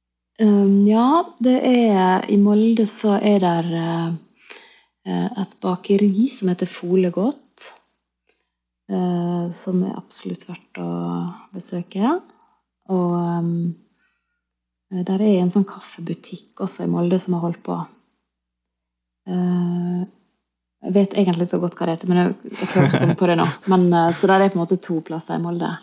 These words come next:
Speaker 2: Mm.
Speaker 1: Ja, og i Kristiansund så er der jo,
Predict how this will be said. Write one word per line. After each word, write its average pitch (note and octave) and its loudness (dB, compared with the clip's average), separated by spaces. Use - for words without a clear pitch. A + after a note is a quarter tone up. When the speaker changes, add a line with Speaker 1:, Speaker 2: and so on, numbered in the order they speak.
Speaker 2:
Mm. A#2+ 2
Speaker 1:
Ja, F#3 0
og G3 0
i F#3+ -2
Kristiansund B3+ -2
så - -18
er C#4+ 0
der E3+ -2
jo, E3+ -6